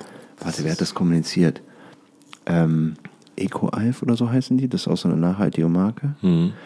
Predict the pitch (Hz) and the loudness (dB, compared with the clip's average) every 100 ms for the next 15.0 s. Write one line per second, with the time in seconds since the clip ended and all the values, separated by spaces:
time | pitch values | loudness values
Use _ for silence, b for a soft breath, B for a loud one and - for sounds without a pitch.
0 | B B - 87 82 87 82 - 80 78 | B B -4 -2 0 2 2 2 -2 -2
1 | 82 78 76 - b b b b b - | 0 2 0 -4 b b b b b -2
2 | 78 76 71 - - - 85 85 110 95 | 0 0 -2 -14 -20 -10 2 2 4 0
3 | 80 73 73 78 78 - - - - - | 2 0 0 -2 -2 -4 -6 -6 -2 0
4 | 76 - - 80 - 85 80 - - 71 | 0 0 -2 -4 0 2 2 2 -2 -2
5 | 71 71 73 80 - - - 87 - - | 0 -2 0 0 0 -4 -4 -6 -6 -12
6 | 95 87 - - - 117 - - - 85 | -6 -6 -8 -18 -20 -8 -6 -2 0 2
7 | 80 80 78 - B B B B B _ | 2 2 0 -2 B B B B B _
8 | - - - - - - 85 82 - 95 | -20 -20 -20 -20 -16 -4 2 2 0 -6
9 | - 82 85 98 - 85 82 92 107 - | -6 -4 -2 -4 -2 0 2 2 0 0
10 | - - - - - 98 98 - _ - | 0 0 0 -2 -4 -8 -8 -12 _ -8
11 | 82 - 82 82 78 - 80 90 107 117 | -6 -4 -2 -2 -4 -2 0 2 2 -2
12 | - - - - 85 92 90 78 - - | -4 -6 -6 -2 2 2 0 -2 -6 -8
13 | - 82 - 80 80 - - - 69 117 | -4 -6 -4 -4 -4 -6 -6 -4 -2 0
14 | 208 113 98 - - - 90 - 82 | 2 2 2 -2 -6 -2 -2 0 -4